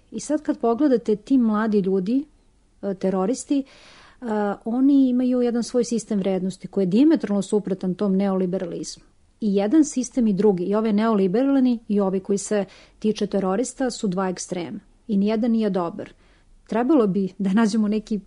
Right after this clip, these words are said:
put, e, neki srednji put koji će čuvati suštinske ljudske vrednosti i koji će, ovaj, e, e, doneti neku vrstu konsolidacije ili ono što u religiji zovemo duševnim mirom.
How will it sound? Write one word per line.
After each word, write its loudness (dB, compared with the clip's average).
put, -4
e, -2
neki 0
srednji 0
put -2
koji 4
će 0
čuvati 0
suštinske 0
ljudske -2
vrednosti -2
i -2
koji 4
će, 0
ovaj, 0
e, 0
e, -2
doneti 0
neku -2
vrstu -4
konsolidacije -2
ili -2
ono 4
što -4
u 2
religiji 2
zovemo 0
duševnim 0
mirom. -4